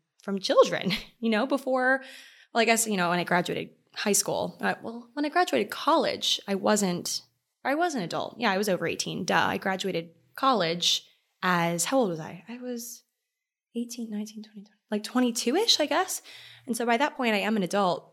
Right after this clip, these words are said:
but, you know, I was expected to make my whole life choice by the time I graduated. You know, by the time I crossed that graduation stage, it was one of those things where it was, like, an unspoken, like, "You need to know what job you're gonna do, or you need to at least know the industry."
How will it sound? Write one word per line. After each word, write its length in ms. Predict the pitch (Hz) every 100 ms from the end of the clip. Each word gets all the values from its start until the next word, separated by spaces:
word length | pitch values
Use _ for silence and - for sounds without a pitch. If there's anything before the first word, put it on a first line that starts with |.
| _
but, 440 | 190 185 180 - _ _ _ _ _ _
you 100 | 208
know, 100 | 208
I 60 | 196
was 140 | 190
expected 500 | - - 240 254 226
to 120 | -
make 200 | 202 190
my 100 | 190
whole 280 | 185 220 214
life 240 | 196 185 175 - -
choice 720 | - 277 466 214 - - - - - -
by 120 | 214
the 60 | 208
time 220 | 226 214
I 60 |
graduated. 720 | 202 202 202 220 180 - -
You 100 | 175
know, 80 | 185
by 120 | 185
the 60 | 185
time 220 | - 220
I 80 | 220
crossed 400 | 214 - 202 -
that 140 | 196
graduation 580 | 190 190 185 202 240 214
stage, 460 | - 185 170 - - - - _ -
it 40 |
was 120 | 208 214
one 80 |
of 60 | 226
those 160 | 214 214
things 220 | 254 247
where 100 | 196
it 60 |
was, 100 | 185
like, 80 | 190
an 100 | 190
unspoken, 540 | 190 196 196 202 190 185
like, 140 | 175 -
"You 100 | 202
need 180 | 190 190
to 100 | 180
know 100 | 175
what 120 | 160
job 260 | 196 233 220
you're 140 | 175
gonna 120 | 160
do, 160 | 156 156
or 80 | 185
you 100 | 196
need 140 | 202
to 60 | 190
at 120 | 190
least 240 | 226 -
know 120 | 196
the 120 | 185 180
industry." 600 | 247 226 - 180 233